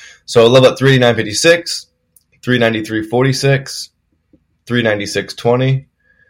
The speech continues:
three ninety-nine sixteen, four oh four eighty-six, four oh seven oh six. And then past that, there's quite a bit of room up to four nineteen thirty-six. But for fun, let's say four twenty, baby. Hell yeah.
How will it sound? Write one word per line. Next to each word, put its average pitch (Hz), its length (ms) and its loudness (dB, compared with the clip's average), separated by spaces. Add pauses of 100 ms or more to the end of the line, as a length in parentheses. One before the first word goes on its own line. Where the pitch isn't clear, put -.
(560)
three 127 220 2
ninety-nine 101 460 -2
sixteen, 131 760 -4 (640)
four 113 340 0
oh 95 80 2
four 98 280 0
eighty-six, 120 760 -2
four 98 300 -2
oh 95 100 2
seven 95 420 -4
oh 87 140 -6
six. - 520 -6 (540)
And 104 100 -8
then 104 180 -6
past 139 500 0
that, 104 680 4 (960)
there's - 180 -6
quite 117 340 4
a 107 80 -4
bit 107 180 2
of 101 120 0
room 98 560 -4
up - 280 0
to 113 680 0 (1400)
four 107 280 -4
nineteen 104 460 -4
thirty-six. 95 640 0
But - 180 -2
for 123 100 0
fun, 123 340 2
let's 113 160 -4
say 107 120 0
four 98 240 -2
twenty, 95 340 -6
baby. 87 460 -6
Hell 92 200 -4
yeah. 95 340 -4